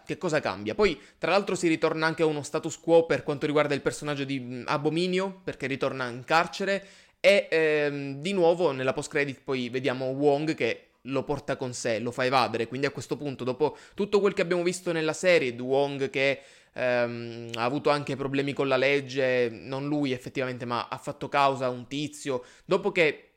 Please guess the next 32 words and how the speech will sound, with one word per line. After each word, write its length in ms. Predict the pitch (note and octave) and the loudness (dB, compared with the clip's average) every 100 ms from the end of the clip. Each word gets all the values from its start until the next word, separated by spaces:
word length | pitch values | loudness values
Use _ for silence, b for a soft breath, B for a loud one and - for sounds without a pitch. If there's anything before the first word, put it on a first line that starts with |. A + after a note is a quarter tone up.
| _ - | _ -18
comunque 380 | C3 D3+ D#3+ D3+ | -8 -6 -4 -4
c'è 140 | C#3 | -2
qualcuno 300 | C#3 D3 D#3+ | -4 -2 -2
che 80 | D#3 | -2
gli 80 | C#3+ | -4
dice: 220 | C#3 D3 | -4 -4
"Ma 100 | C3+ | -2
vedi 200 | F3 E3 | 0 0
che 80 | D3 | 0
hai 80 | |
fatto 260 | C3+ C3+ C#3+ | -2 -6 -4
evadere 300 | C3+ C#3+ C#3 | 0 0 -2
un 180 | C3+ B2+ | -4 -6
prigioniero", 540 | C#3 C3+ C3+ D3 D3+ | -6 -6 -2 0 2
e 40 | C3 | 0
lui 220 | C3 B2 | -2 -6
se 140 | - A#2+ | -10 -10
ne 60 | |
scappa 280 | A#2 C#3+ D3 | -8 -8 -4
tranquillo, 300 | F3+ D#3 C#3+ - | -4 -4 -8 2
lo 160 | B3 | 4
fa 120 | G#3 | 4
di 120 | D3+ C3+ | 2 0
nuovo 240 | B2 B2 | -2 -4
sen-, 180 | B2 C3+ | -6 -10
senza 320 | - F#3 D3+ | -6 -4 -4
problemi, 300 | C3 B2 C#3+ | -4 -2 -2
non, 240 | A3 G#3+ | -4 -6
non 180 | G#3 A3+ | -6 -6
succede 360 | G#3+ G#3 G3+ F3 | -8 -4 -2 0
nulla, 340 | F3 D3 C3+ | -2 -2 0
vabbè, 300 | D3 C#3+ C3 | 0 2 0